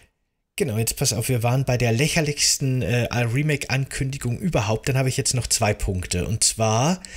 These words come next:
und das ist jetzt wirklich eine sehr steile These, aber pass auf, die Series, also die Xbox Series S und X wird in den Verkäufen zwanzig dreiundzwanzig, nicht insgesamt, nur in diesem Jahr,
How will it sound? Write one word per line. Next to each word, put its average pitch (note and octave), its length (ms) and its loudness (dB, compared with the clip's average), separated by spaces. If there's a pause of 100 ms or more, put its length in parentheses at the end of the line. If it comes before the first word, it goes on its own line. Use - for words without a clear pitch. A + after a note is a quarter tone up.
(160)
und A#2+ 160 -2
das D3 80 4
ist D3 60 0
jetzt - 180 2
wirklich B2 240 0
eine A#2+ 80 2
sehr A#2+ 240 2
steile B2 400 2
These, A#2+ 480 2 (600)
aber B2 260 2
pass - 260 0
auf, A2+ 340 0
die A#2 220 0
Series, G#3 1000 2
also - 200 2
die - 180 -4
Xbox - 600 0
Series D#3 520 0
S - 480 2
und D#3+ 300 0
X - 400 2 (280)
wird D#3+ 240 2
in E3 120 0
den C3+ 180 0
Verkäufen - 760 0
zwanzig - 440 2
dreiundzwanzig, C#3+ 920 2
nicht F3+ 200 2
insgesamt, C#3 640 2
nur C#3+ 140 4
in D3 60 2
diesem B2 260 2
Jahr, G#2+ 300 2